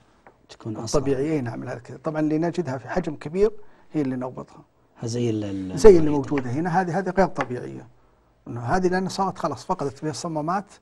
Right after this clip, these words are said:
Speaker 2: لا، ما تحجز الدم.
Speaker 1: آه. فيصغر حجمها بعد.
Speaker 2: لا، لا، هو من فوق ال-، الربط يصغر حجمها، بس من تحت تبقى.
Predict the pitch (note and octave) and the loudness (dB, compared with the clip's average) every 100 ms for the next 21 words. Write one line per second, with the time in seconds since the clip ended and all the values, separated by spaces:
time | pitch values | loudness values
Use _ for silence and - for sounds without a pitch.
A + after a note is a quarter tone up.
0 | - - _ E3 D#3+ D3+ C#3 C#3 C#3+ C#3+ | -20 -20 _ -2 -2 -2 -8 -12 -14 -14
1 | C#3 C#3 - - - - - - - F3+ | -16 -16 -18 -18 -18 -18 -18 -18 0 2
2 | E3+ - - A#2 B2 - - - - - | 2 0 -6 -8 -8 -12 -14 -16 -20 -20
3 | _ _ _ A#2 G#2 G2+ - - _ - | _ _ _ -14 -14 -16 -20 -20 _ -6
4 | - C3 B2 C#3 C#3 B2+ G#2+ - G2+ - | 0 0 0 0 0 -2 -4 -6 -8 -12
5 | E2+ F#2 E2 D#2 D2 - _ - - D3+ | -16 -16 -16 -18 -20 -20 _ -20 -20 -20
6 | - - F#3 E3+ E3+ E3 A3 - - - | -18 -20 -14 -10 -8 -6 -6 -6 4 8
7 | A3+ - - - F3+ G3+ F#3 A3 G#3 D#3 | 8 4 -2 -2 0 2 2 6 6 6
8 | - D3+ C3+ C3+ C3+ C3 C3 C#3 C#3 C3+ | -8 -8 -6 -6 -10 -12 -12 -14 -16 -18
9 | _ - - _ C#3+ C3+ C#3 C#3+ F#3 - | _ -20 -20 _ -8 -8 -4 4 4 4
10 | - - - - - - - E3+ C3+ C3+ | -4 -12 -16 -16 -16 -18 -4 0 0 -2
11 | C#3+ B2 A#2 B2+ - E3 D#3 F#3+ G#3 - | -8 -8 -10 -10 -8 -6 -6 -6 -8 -12
12 | A#2+ - - | -16 -16 -20